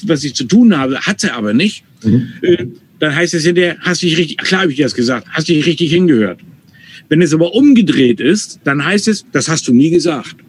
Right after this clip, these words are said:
Speaker 2: Ist auch so.
Speaker 1: Ja, ist auch so,
Speaker 2: Punkt.
Speaker 1: genau.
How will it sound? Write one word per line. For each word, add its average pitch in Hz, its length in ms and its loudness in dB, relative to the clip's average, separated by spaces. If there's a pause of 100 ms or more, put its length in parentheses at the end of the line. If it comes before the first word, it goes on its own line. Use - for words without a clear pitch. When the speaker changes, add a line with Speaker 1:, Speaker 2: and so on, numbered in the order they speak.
(180)
Speaker 2:
Ist 170 200 0
auch 95 200 -2
so. - 260 -8 (540)
Speaker 1:
Ja, 147 120 -2 (200)
ist - 340 0
auch 135 240 0
so, 120 360 -4
Speaker 2:
Punkt. - 120 -16
Speaker 1:
genau. 151 320 0